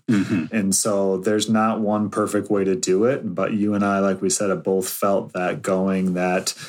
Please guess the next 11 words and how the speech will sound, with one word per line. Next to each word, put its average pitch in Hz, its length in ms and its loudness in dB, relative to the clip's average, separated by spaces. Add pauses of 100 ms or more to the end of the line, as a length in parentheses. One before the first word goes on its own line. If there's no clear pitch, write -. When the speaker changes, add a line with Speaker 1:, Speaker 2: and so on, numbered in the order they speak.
(120)
Speaker 2:
fee-only 104 760 2
route 98 480 2
helped 101 380 -2
us 95 180 2
become 92 680 -4
better 90 320 0
advisors 87 680 0
and 85 100 -6
helped 92 320 -2
us 85 220 -2
align 90 720 -2